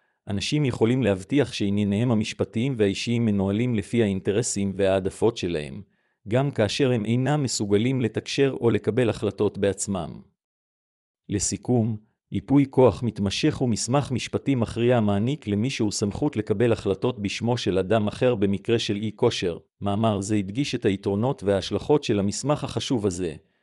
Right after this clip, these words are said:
תוך שימת דגש על יכולתו להבטיח ניהול חלק של עניינים פיננסיים, משפטיים ואישיים. על ידי קביעת סוכן מהימן, לרוב מדובר בעד,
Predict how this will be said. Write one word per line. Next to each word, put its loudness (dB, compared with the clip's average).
תוך 0
שימת -2
דגש -2
על 2
יכולתו 2
להבטיח 0
ניהול 0
חלק 0
של -2
עניינים -2
פיננסיים, -4
משפטיים -2
ואישיים. -6
על 0
ידי 4
קביעת 0
סוכן 0
מהימן, -2
לרוב 4
מדובר 2
בעד, 0